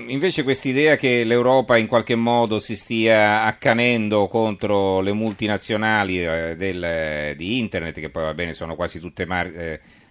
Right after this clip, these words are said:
a, a bandiera a stelle e strisce, insomma, però, insomma, sono de-, de-, multinazionali, nel senso, sono dei colossi che ormai operano in tutto il mondo.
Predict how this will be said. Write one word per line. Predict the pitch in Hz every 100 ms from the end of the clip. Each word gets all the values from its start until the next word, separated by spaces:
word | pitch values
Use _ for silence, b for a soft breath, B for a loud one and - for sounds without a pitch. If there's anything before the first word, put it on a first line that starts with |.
| b
a, | - 90 85 90 92 87 87
a |
bandiera | 85 104 110 120 113 107 107 110
a |
stelle | - 131 123
e | 120
strisce, | - 143 123 -
insomma, | 101 - 101 90 82
però, | 78 87
insomma, | 82 82 76
sono | 80 80 73
de-, | 73 69
de-, | 78 76
multinazionali, | 80 85 - 87 - 90 92
nel | 87
senso, | - 95 -
sono | 87 85
dei | 90
colossi | 92 98 - 87
che |
ormai | 90 95 98
operano | 104 104 101 101
in | 101
tutto | 113 113
il | 113
mondo. | 117 113 95 92